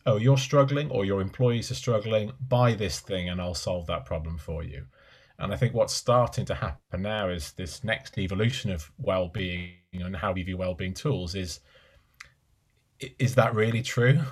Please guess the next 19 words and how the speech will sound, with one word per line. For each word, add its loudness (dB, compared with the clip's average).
And 2
I 2
think -2
some 8
really 8
good 2
examples, 2
I -2
think, -2
where 0
I've -2
seen -4
this -6
is, -8
you -4
know, 0
in 2
twenty 6
twenty-one, 2